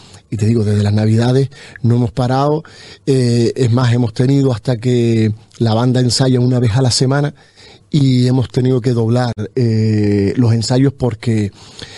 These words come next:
cuando él me hizo la propuesta y ya vi, él me pasó todas las partituras y viendo, eh, yo mi primera, mi primera, cuando él hizo la propuesta también a,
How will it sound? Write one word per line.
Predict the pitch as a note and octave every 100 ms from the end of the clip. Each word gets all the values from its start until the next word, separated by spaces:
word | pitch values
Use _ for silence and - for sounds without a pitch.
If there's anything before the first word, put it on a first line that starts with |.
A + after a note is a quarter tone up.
| - - - - -
cuando | D3 C#3+ C#3+ C#3+ C#3 C#3 C3+ B2 A2+
él | C3+ D3+
me | E3+
hizo | F#3
la | E3+
propuesta | D#3 D3+ D#3+ F3
y | D3+ C3
ya | C3 C3
vi, | C#3
él | C3+
me | C3 A#2+
pasó | A#2 C#3 C3
todas | C3 B2+
las | A2
partituras | B2+ G#2+ A#2 C3+ D3+ D3+ D3
y | A#2
viendo, | B2+ C#3+ D3+ E3 - - - - -
eh, | C3 B2 A#2+ A#2 A2+ G#2+ G#2+ G#2 G2+ G#2+ - _ _ _ _ -
yo | B2 D3
mi | D3 C3
primera, | C#3 C3+ C#3+ C3+ B2+ A#2+ A#2 G#2 C3 -
mi | C3+ C3
primera, | A2 A#2+ B2+ C3 C3 B2+ A#2+ A#2 A2+ G#2+ G2 -
cuando | A#2+ A2
él | G#2
hizo | A#2
la |
propuesta | A2+ A2+ B2 -
también | A2+ A#2 A#2+
a, | A#2